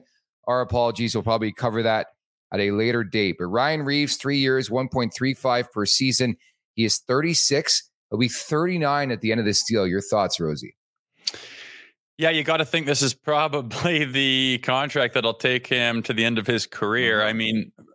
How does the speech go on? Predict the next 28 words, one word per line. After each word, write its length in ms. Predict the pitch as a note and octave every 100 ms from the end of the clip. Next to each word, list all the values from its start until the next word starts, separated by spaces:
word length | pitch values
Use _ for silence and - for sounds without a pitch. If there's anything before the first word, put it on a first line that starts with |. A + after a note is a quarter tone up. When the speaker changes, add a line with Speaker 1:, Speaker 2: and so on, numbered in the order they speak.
| -
Speaker 2:
I 160 | C3 D#3+
just 240 | D#3+ D#3
think 160 | D3+ B2+
he's 180 | C3 A2+
done 340 | G2 A2+ B2
such 280 | A2 B2 A#2+
a 60 | B2+
phenomenal 420 | A#2 A2 A2+ A2
job 240 | A2 G#2+
staying 420 | - - G#2+ A#2
in 80 | A#2+
the 100 | G#2+
league, 400 | F#2+ G#2 B2 B2 - - -
where 180 | G#2+ G2+
guys 560 | G#2 G#2+ A2+ A#2 G#2+
of, 640 | - G#2+ G#2+ G#2 - - -
you 160 | G#2+
know, 300 | G#2+ G2+ G2+ - - - -
with 200 | A2+ -
his 360 | B2 A#2 A2 -
skill 600 | - - - - B2+ A#2+
set 260 | - A#2+
and 100 | A2
background 460 | G#2 A2+ A#2 A#2 A2+
and 80 | G#2+
credentials 560 | G#2+ G#2 A#2 - A#2+
and 100 | A2+
everything, 720 | G#2+ G#2+ - A2+ G#2+ G#2+ G#2+